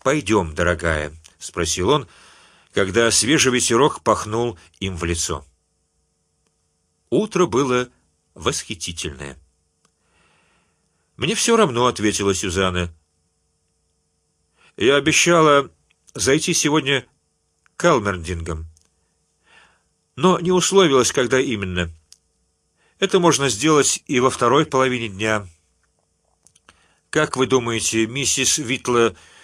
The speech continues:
э, будет звонить мама?» «Вряд ли. Я даже уверен, что не будет».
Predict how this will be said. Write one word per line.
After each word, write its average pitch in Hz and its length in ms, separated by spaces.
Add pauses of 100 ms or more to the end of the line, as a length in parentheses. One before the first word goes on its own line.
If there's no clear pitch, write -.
(500)
э, - 140
будет 220 260
звонить 165 360
мама?» 95 440 (1900)
«Вряд 101 340
ли. 80 200 (1120)
Я 135 240
даже 127 300
уверен, 127 500
что - 220
не 104 120
будет». 82 460